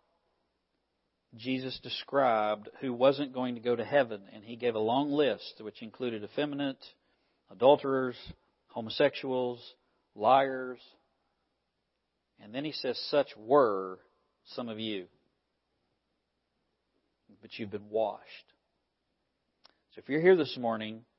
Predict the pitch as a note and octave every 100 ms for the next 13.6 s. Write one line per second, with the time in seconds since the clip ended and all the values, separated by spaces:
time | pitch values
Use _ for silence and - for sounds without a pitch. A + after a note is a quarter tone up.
0 | _ _ _ _ _ _ _ - A#2+ C3
1 | A#2 G#2+ B2 F3 F3+ E3 - G#2+ - -
2 | D#3 E3 E3 D3 C3+ C#3 D#3 D#3 D3 B2
3 | G#2+ G#2+ G2 A#2 - A#2 A2 G#2 F#2+ B2+
4 | D#3 - D#3+ D3+ D3 C#3 B2 A2+ E3 D#3+
5 | D#3 C#3 A2 - C3 D3+ D#3+ C3+ A#2 -
6 | A2 - - E3 E3+ E3 - A2+ G#2+ A2+
7 | A#2 G#2+ G#2+ - D#3+ D3+ D3 C#3+ _ _
8 | _ _ _ _ _ A2+ C3 D3+ B2 C3+
9 | C3+ B2 B2 A2+ A#2+ A2+ - B2 D3 D#3+
10 | - D#3 D3+ C#3+ _ _ _ _ B2 C3+
11 | A2 D#3 C3+ F#2 D#2+ - _ _ _ A2+
12 | A#2 G#2 G#2+ - A2+ F#2 E2+ - - B2
13 | A#2+ A2+ B2 B2 F2+